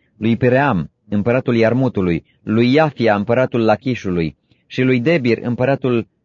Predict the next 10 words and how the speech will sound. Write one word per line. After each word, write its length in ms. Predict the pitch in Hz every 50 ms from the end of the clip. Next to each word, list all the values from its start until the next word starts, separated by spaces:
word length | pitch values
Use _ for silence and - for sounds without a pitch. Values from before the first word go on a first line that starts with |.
| _ _
Eglonului: 720 | - 107 110 107 127 131 123 104 87 80 73 71 67 67 _ _ _ _ _ _ _ _ _ _ _ _ _ _ _ _ _ _ _ _ _ _ _
"Suiți-vă 580 | - - 139 151 185 196 190 - 190 170 170
la 160 | 156 143 135
mine 300 | 127 135 139 131 117 110
și 200 | 110 - - 120
ajutați-mă 840 | - 78 117 120 110 127 123 - 147 139 - - - 104 101 101 98
ca 120 | - 107
să 160 | 95 - 117
batem 360 | 110 131 139 135 - 127 120 107
Gabaonul, 640 | 113 110 104 113 113 120 123 117 101 90 85 80